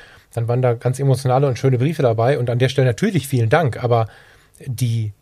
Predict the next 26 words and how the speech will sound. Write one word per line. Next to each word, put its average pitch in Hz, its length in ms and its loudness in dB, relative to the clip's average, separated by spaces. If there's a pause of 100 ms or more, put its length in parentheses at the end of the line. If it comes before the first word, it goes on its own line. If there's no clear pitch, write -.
davon 123 220 -2
ausgegangen 113 720 0
sind, 98 480 -8
dass, 107 280 -4
weil 113 120 -2
er 139 160 4
und 135 160 0
ich 117 100 -4
Schwarz-Weiß 123 380 -2
fotografieren, 117 840 -2 (840)
wir 127 140 0
irgendwie 120 200 -2
eine 123 80 0
Bindung 127 260 0
hätten. 95 280 -8
Und, 107 180 -10 (680)
ähm, 104 440 -6 (1120)
mir 143 240 6
wurde 165 220 4
mal 131 540 4 (400)
von - 260 2
jemandem, 131 360 4
der 120 100 4
mir 123 120 4
nicht 151 200 4
so 139 140 -2